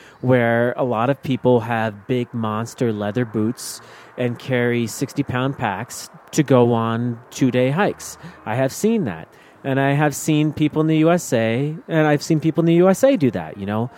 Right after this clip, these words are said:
uh, here in, in Colorado or, or, or New Hampshire or wherever I have lived over the years. And I, I, I think that the, the lightweight backpacking culture is kind of a technological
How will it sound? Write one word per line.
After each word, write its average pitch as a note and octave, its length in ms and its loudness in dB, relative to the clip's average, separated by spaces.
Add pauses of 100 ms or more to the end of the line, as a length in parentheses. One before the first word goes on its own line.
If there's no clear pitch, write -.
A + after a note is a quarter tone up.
(320)
uh, A#2+ 220 2
here C3+ 260 2
in, C#3 520 -2
in D#3 160 0
Colorado E3 600 0
or, G#2 120 2
or, A#2+ 460 -2
or C#3 40 -2
New C#3+ 160 2
Hampshire F3+ 400 0
or G#2 60 0
wherever A#2+ 340 0
I A#2+ 60 0
have B2 220 -4
lived D#3+ 220 0
over G2 220 -2
the F#2 100 -6
years. E2+ 360 -8 (560)
And C#3+ 520 2 (680)
I, F3 140 4
I, F#3 300 4
I F#3+ 60 6
think B3+ 300 0
that F#3 220 2
the, D3+ 260 6
the C#3+ 220 2
lightweight D#3 640 2
backpacking C#3 680 -4
culture C3 520 -2
is D3+ 240 -2
kind D3+ 240 -2
of C3 80 -2
a C3 60 2
technological C3 1200 0